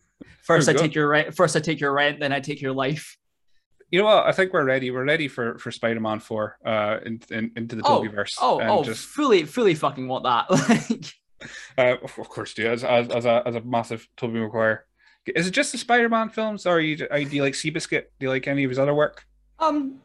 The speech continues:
Speaker 1: here's, here's the thing. I, I, I would like to just say it's just the Spider-Man films, but I actually <laughs> really like, like, a lot of his other work.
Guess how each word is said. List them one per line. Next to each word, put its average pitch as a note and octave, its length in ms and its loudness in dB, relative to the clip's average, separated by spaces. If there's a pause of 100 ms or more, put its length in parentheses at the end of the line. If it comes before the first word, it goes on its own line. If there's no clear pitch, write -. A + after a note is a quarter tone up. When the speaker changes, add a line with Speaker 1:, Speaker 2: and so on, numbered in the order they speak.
(160)
Speaker 1:
here's, B3 280 0
here's A3+ 260 0
the E3 60 -8
thing. D3 340 -2 (280)
I, F3 460 4 (160)
I, A3 380 6
I F#3+ 200 6
would A#3+ 220 -2
like C4+ 160 6
to C4 220 -6
just G#3 180 -4
say D#3+ 220 6
it's D3 280 -2
just D#3+ 240 0
the C3+ 60 -12
Spider-Man C#3 500 2
films, A2+ 360 -12 (180)
but - 160 -4
I G#4+ 160 6
actually C#4 240 4
<laughs> - 140 -4
really G3 240 8
like, F#3+ 280 6
like, F3 320 4
a E3 80 4
lot D#3+ 200 4
of D#3 60 0
his D3 120 -2
other F#3 200 0
work. G#3 300 -2